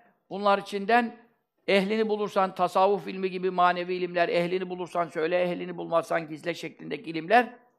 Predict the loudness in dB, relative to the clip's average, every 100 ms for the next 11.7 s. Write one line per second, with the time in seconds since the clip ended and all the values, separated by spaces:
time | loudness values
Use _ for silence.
0 | _ _ _ -8 0 4 4 8 6 6
1 | -2 -20 _ _ _ 4 6 6 2 -2
2 | -4 -2 2 0 0 -6 -6 -8 -6 -6
3 | -2 2 4 4 6 8 8 4 -10 _
4 | _ _ _ _ -8 -4 6 6 6 4
5 | 2 0 -2 0 0 2 2 0 -2 0
6 | 0 -2 -6 -8 -10 -8 -2 -2 0 0
7 | 0 0 -2 0 4 6 6 4 2 -2
8 | _ _ _ 0 0 4 4 6 4 4
9 | 4 6 6 4 0 0 0 4 6 6
10 | 2 -16 _ _ -8 -6 -6 -6 -4 -4
11 | -4 -4 6 8 8 2